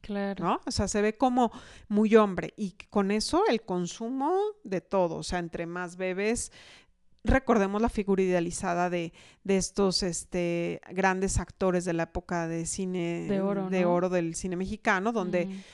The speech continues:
Speaker 2: bueno, beber y emborracharse por una mujer y andar con
Speaker 1: Claro.
Speaker 2: varias era lo máximo.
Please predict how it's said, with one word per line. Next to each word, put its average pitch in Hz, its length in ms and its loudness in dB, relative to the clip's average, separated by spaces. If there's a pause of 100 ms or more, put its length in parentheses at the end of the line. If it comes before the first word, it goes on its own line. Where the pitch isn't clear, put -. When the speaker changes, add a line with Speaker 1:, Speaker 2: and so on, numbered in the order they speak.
(140)
Speaker 2:
bueno, 208 320 4
beber 190 500 4
y 185 300 2
emborracharse 180 680 -4
por 185 180 -6
una 190 180 -2
mujer 190 540 0
y 190 140 2
andar 185 320 0
con 202 120 0
Speaker 1:
Claro. 185 40 -2
Speaker 2:
varias 180 420 0
era 190 160 0
lo 170 140 0
máximo. 233 680 2